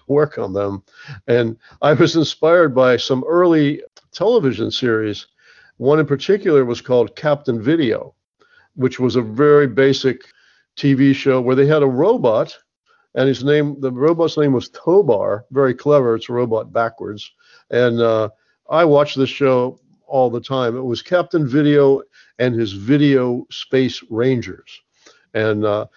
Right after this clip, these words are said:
you can actually still see clips of it on YouTube and, uh, explore to see how primitive it actually was. But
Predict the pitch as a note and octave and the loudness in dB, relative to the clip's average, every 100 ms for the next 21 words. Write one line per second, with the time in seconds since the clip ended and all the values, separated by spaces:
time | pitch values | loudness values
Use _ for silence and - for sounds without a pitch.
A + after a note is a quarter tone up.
0 | - F3 F3 - E3+ F#3 - E3+ - D3+ | -2 0 0 2 0 2 2 0 2 2
1 | C#3+ - D3 C#3 C#3 - - - B2+ A2 | 2 0 0 0 0 0 0 0 -2 2
2 | A2+ A2+ _ _ _ _ A2+ A2+ A#2 C#3 | 0 0 _ _ _ _ -2 0 2 0
3 | C#3 B2 A2+ G#2+ G#2 G#2 A2 A2 G2+ G2+ | 0 0 0 0 -2 -4 -6 -6 -6 -4
4 | A2 A#2 - - A#2+ A#2+ A2+ G#2+ - A#2+ | -6 -8 -12 -6 0 2 0 -4 -4 0
5 | G#2+ A2 A2 G#2+ _ _ - D#3+ C3+ A2+ | 2 4 2 0 _ _ 0 4 4 4
6 | G#2 G#2+ G#2+ G#2+ - F#2+ B2 A2+ G2+ F#2 | 2 2 0 -2 -8 -6 0 2 0 -4
7 | - _ - _ - B2+ C3 | -16 _ -20 _ -2 2 2